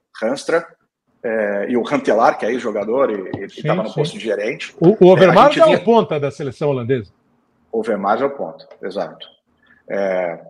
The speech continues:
Speaker 1: e nessa troca, como o Gary tinha assumido recentemente, tinha poucas informações, né, do que tava acontecendo, mas o projeto do Anthony era um projeto de duas temporadas no Ajax,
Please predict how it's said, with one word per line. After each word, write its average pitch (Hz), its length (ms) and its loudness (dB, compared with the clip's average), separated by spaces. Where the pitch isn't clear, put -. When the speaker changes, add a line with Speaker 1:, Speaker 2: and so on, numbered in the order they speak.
Speaker 1:
e 120 600 0
nessa 143 320 0
troca, 170 460 0
como 156 280 -4
o 127 60 -8
Gary 131 340 0
tinha 120 200 -12
assumido 127 500 -6
recentemente, 123 760 -10
tinha 120 200 -8
poucas 147 380 -2
informações, 117 720 -10
né, 147 160 -4
do 110 120 -14
que - 80 -20
tava 107 160 -6
acontecendo, 156 540 -8
mas 139 140 -2
o - 60 -18
projeto 151 360 0
do 139 180 0
Anthony 170 320 0
era 160 180 4
um 170 60 -6
projeto 139 460 -4
de 131 140 -14
duas 139 220 -4
temporadas 123 540 -4
no 143 80 -8
Ajax, 139 540 -4